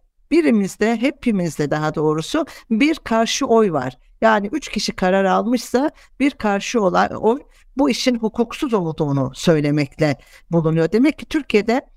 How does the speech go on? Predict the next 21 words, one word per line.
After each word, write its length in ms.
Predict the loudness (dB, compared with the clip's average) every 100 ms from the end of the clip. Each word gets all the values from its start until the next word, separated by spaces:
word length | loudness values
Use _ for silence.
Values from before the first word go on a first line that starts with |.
| _ -6
hukukun 680 | -2 0 0 0 -2 -2 -4
siyasete 680 | 0 2 2 0 -4 -4 -6
kullanıldığı 680 | -2 0 0 0 0 0
da 100 | 0
bir 100 | 0
İstanbul 480 | 0 0 2 2 0
Sözleşmesi 720 | -4 -2 0 0 0 -4 0
olayını 540 | 2 2 2 2 0 0 -10 -10 0
böylelikle 760 | 2 4 2 0 -2 0 0 -2 _ _ 0
anlatmak 580 | 2 2 0 0 0 2
gerekiyor. 580 | 0 0 0 2 2 0 -2
Ancak 380 | 0 2 0 -2 _ _ -2
bir 40 |
yerde 380 | 2 2 2 -2
de 60 | -2
kendimize, 800 | 0 0 0 -2 0 0 0 -2 _ _ _ _ _ -10 -2
kendi 300 | 0 0 -2
kurumum 420 | 0 0 2 2
adına 400 | 2 0 0 0
değil 260 | 2 2
ama 240 | 2 0